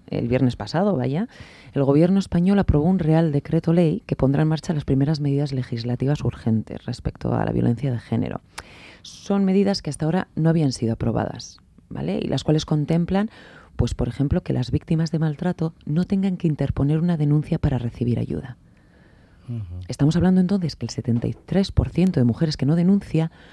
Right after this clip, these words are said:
Speaker 1: va a poder tener acceso a ayuda,
Speaker 2: Ujú.
Speaker 1: aún no habiendo denunciado.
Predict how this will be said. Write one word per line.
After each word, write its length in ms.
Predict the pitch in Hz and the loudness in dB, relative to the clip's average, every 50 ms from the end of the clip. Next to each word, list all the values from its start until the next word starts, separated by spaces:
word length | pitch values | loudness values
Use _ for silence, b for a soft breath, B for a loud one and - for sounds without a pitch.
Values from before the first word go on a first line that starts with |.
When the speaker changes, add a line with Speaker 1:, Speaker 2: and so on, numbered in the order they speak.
| B B B B B - | B B B B B -10
Speaker 1:
va 220 | 147 135 175 190 208 | -4 0 0 0 0
a 60 | - _ _ _ _ - | 0 _ _ _ _ 4
poder 320 | - 151 143 185 185 - | 4 6 6 2 -2 -2
tener 300 | _ - 147 165 185 170 | _ -4 0 0 0 0
acceso 520 | 143 - - - 185 180 - - - 113 113 127 _ _ _ - | -2 -6 -4 -2 -2 -2 -2 -4 -8 -8 -10 -10 _ _ _ -6
a 100 | - 120 | -2 0
ayuda, 440 | 117 113 110 113 107 - 92 123 - - _ _ _ _ _ | 0 2 4 4 4 4 2 -4 -8 -12 _ _ _ _ _
Speaker 2:
Ujú. 140 | 101 92 87 - 85 - | -18 -18 -16 -16 -16 0
Speaker 1:
aún 260 | - 131 143 151 156 | 4 4 6 6 8
no 140 | 170 185 180 | 6 8 8
habiendo 320 | 160 123 123 120 117 120 120 | 8 6 4 4 2 2 2
denunciado. 560 | 120 117 117 113 - - 120 113 - - | 2 2 0 0 -2 -2 -2 -2 -2 -4